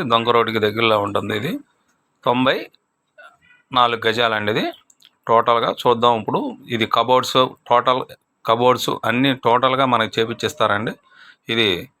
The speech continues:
పడమర ఫేస్లో ఉన్న తొంభై నాలుగు గజాలు. చూడొచ్చు. ఇంటి ముందు వచ్చేసరికి ఇరవై నాలుగు అడుగుల రోడ్డు అయితే ఉంటుందండి. ఇది,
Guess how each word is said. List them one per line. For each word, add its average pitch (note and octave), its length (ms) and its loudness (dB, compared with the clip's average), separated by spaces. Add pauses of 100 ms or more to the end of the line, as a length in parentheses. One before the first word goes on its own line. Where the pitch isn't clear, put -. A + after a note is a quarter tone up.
(320)
పడమర C3+ 300 2
ఫేస్లో C3 400 0
ఉన్న A#2 220 0 (300)
తొంభై B2 420 0
నాలుగు G#2+ 320 2
గజాలు. G#2+ 420 2
చూడొచ్చు. A2+ 400 0
ఇంటి B2 200 0
ముందు C#3 220 2
వచ్చేసరికి A2+ 500 0
ఇరవై A#2+ 280 2
నాలుగు A2+ 260 0
అడుగుల G#2+ 200 0
రోడ్డు A2 240 2
అయితే G#2 200 -2
ఉంటుందండి. G2+ 560 -2
ఇది, D3+ 120 -4